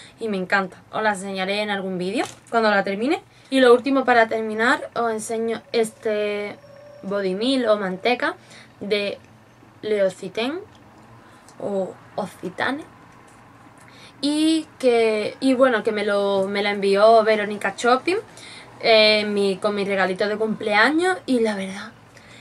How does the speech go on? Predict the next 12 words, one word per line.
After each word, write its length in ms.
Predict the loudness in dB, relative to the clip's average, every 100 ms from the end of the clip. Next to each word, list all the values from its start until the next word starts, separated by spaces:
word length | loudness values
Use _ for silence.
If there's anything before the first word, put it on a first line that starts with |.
| -20 -18 2
que 100 | 2
es 320 | 2 -2 -4
una 320 | -4 -2 0
maravilla. 680 | 0 2 0 0 -2 -4 -6
Si 260 | -10 -10 -10
puedo, 540 | -2 2 4 4 0
algún 300 | 0 -2 -4
día 120 | -2 -2
me 80 |
lo 120 | -2 -2
pienso 340 | -6 -6 -8
comprar. 360 | -8 -6 -6